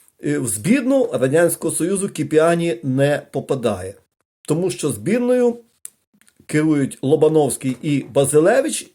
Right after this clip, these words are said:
і вони беруть у збірну переважно гравців з київського "Динамо". Та ось, ну, наскільки є такі факти, що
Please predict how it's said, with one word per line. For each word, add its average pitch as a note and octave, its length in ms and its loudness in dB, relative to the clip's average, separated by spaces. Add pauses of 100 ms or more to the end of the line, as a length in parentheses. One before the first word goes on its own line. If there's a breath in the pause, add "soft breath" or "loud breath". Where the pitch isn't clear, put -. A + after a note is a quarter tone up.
і F#3 160 -2
вони D#3 320 2
беруть D3+ 440 0
у D3 60 -2
збірну G3 380 -4
переважно D#3+ 560 0
гравців C3+ 480 -4
з - 80 -6
київського C3+ 580 -4 (460 loud breath)
"Динамо". G#2+ 560 0
Та F#3 160 2
ось, C#4 420 4 (340)
ну, C3+ 260 -2
наскільки F3 500 0
є E3+ 140 2
такі D#3 260 -2
факти, - 360 -2
що D3+ 420 2